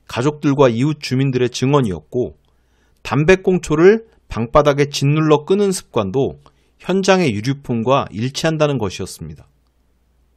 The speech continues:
하지만 정작 담배꽁초에서 발견된 디엔에이는 전혀 다른 사람의 것으로 확인되었습니다.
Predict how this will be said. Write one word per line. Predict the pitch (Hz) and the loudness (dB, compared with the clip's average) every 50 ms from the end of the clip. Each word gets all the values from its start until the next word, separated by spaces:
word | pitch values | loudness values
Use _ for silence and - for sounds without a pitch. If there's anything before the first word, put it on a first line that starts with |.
| _ _ _ _ _ _ _ | _ _ _ _ _ _ _
하지만 | - 180 180 180 165 143 107 - - _ _ _ _ _ _ _ _ _ _ - | -4 -2 0 0 0 0 -2 -4 -8 _ _ _ _ _ _ _ _ _ _ -6
정작 | - 131 147 175 185 185 214 202 196 - _ | -2 2 4 4 4 6 4 4 4 0 _
담배꽁초에서 | - - 110 135 143 175 170 - 196 196 190 190 - 175 156 151 143 | -10 -6 -4 -2 0 0 -2 0 -2 -4 -4 -2 -2 -2 -2 -2 -4
발견된 | - - 107 107 113 139 139 139 139 143 135 135 | -4 -4 -4 0 0 0 2 2 2 0 0 -2
디엔에이는 | 139 - - 135 139 135 120 104 95 98 120 151 151 101 71 - _ _ _ _ _ _ _ _ _ _ | -2 0 2 2 2 2 2 -2 -4 -4 -4 -6 -6 -6 -8 -12 _ _ _ _ _ _ _ _ _ _
전혀 | - - 123 131 160 190 208 | -6 -2 0 4 6 6 4
다른 | 202 - - 110 135 147 | 4 2 -2 -2 -2 0
사람의 | 143 151 143 139 135 131 117 | 0 0 0 2 0 0 -2
것으로 | 117 110 - - 123 135 - | -4 -6 -4 -4 -4 -4 -2
확인되었습니다. | - 185 180 196 196 175 123 98 87 - - - 76 - - - | -2 -2 0 0 0 0 0 -2 -2 -6 -12 -16 -16 -16 -18 -20